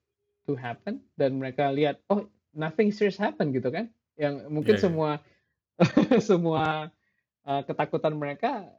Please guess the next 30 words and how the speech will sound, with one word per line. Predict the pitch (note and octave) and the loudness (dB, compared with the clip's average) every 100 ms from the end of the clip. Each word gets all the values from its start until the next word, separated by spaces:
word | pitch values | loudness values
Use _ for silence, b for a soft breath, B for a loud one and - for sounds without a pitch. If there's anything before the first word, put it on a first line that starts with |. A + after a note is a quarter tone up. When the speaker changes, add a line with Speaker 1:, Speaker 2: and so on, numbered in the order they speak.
| _ _ | _ _
Speaker 1:
oh, | F#3+ | -4
ternyata | F#3 F3+ F3 | -4 -6 -6
nggak | C#4 F3+ | -6 -6
terjadi. | E3 D#3+ F#3 E3+ B2+ A#2 | -6 -4 -4 -4 -10 -12
Semua | - C#3+ C3+ B2+ | -10 -6 -6 -8
hipotesis-hipotesis | D3 D3 C#3 C#3 D3 C#3+ - C3 C3 C3 C3+ | -6 -6 -4 -4 -6 -6 -8 -8 -8 -8 -14
mereka, | C#3+ B2+ - - | -12 -14 -14 -14
oh, | G3 G#3 D#3+ _ | -10 -10 -12 _
ternyata | C#3+ C#3+ | -12 -10
nggak | G3+ C3 - | -10 -10 -8
kejadian | D3 B2+ C#3+ D#3 B2+ G#2+ | -6 -6 -4 -4 -4 -6
gitu. | G2 - - _ _ | -14 -16 -20 _ _
Yang, | C3+ B2+ A#2 | -4 -4 -4
yang | C3 | -6
negatif. | B2+ A#2+ B2 A2+ G2+ - _ | -6 -4 -6 -6 -14 -18 _
Dan, | C#3 C#3+ C#3 C#3 | 0 0 0 0
dan | C#3 C#3 | 0 -2
itu | C#3+ - | -6 -6
benar-benar, | D4 E3+ D3 C#3 C#3 C#3 C3+ _ _ _ | -4 0 0 0 -2 -4 -6 _ _ _
mungkin | C#3 - | -8 0
balik | F3+ C#3+ C3 | 2 2 0
lagi | C3 | -6
ke | C3 | -6
poin | B2+ C3 B2+ | -4 -4 -4
gua | C3 B2 | -4 -4
di | A#2+ | -4
awal, | A2+ E3 | -6 -6
itu | F#3 G#3 | -2 -2
benar-benar | F3 C#3 B2+ C3+ | -2 -4 -4 -4
ngerubah | C3 B2+ B2+ B2+ | -4 -2 -2 -4